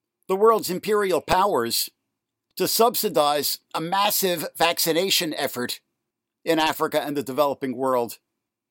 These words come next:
as a form of reparations to former colonies and countries that have been exploited and oppressed by neocolonialism. All right, I'm gonna say one last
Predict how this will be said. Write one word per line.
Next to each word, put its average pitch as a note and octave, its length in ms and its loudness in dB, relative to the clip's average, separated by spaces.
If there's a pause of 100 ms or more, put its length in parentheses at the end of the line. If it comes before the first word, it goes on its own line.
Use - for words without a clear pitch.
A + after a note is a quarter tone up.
(120)
as F3+ 160 0
a E3+ 60 -4
form G3+ 520 4
of C#3 200 0
reparations D#3 1040 2 (640)
to E3 80 -2
former E3+ 380 4
colonies D3+ 800 2 (640)
and D#3+ 180 -6
countries E3+ 380 0
that D3+ 140 0
have C#3 100 -4
been D#3 300 0 (800)
exploited F3 560 0
and D3 120 0
oppressed D3+ 380 0
by C#3 140 0
neocolonialism. B2 1120 -2 (720)
All G#3+ 140 2
right, B2+ 340 2
I'm G#3 100 -4
gonna A#3+ 140 -2
say G3 200 -2
one G#3 520 0
last E3+ 380 -2